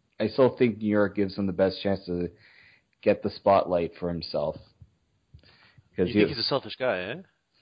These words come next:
Speaker 1: Well, I mean, he's, he, he could have, he could have been already in the play, he could have already been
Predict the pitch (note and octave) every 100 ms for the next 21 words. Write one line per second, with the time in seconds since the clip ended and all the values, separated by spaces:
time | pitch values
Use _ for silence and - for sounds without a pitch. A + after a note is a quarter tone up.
0 | - - - _ - - - E4+ G3+ G3
1 | F3+ F3 F3+ D3+ D3 E3 - - C#3 F3
2 | - A#3+ F3+ - C3 B2 D3 A#3 C4+ C#3+
3 | D3+ D3+ D3 D3 D3+ D3+ D3 C#3+ - D#3+
4 | - E3 G#3 F#3+ F3 F3+ E3+ E3